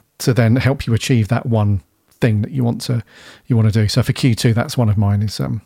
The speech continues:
or my main thing for Q two is to get my newsletter up and running. So, um, probably the best thing to do also,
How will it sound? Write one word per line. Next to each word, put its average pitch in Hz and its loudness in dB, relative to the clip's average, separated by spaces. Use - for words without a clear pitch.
or 113 0
my 104 4
main 104 4
thing 113 0
for 113 -4
Q 113 -2
two 135 -2
is 131 -4
to 135 -4
get - -6
my 113 0
newsletter 107 0
up 120 -4
and 120 2
running. 104 2
So, 113 2
um, 123 2
probably 190 2
the 170 0
best 160 0
thing 156 2
to 143 -4
do 135 4
also, 139 0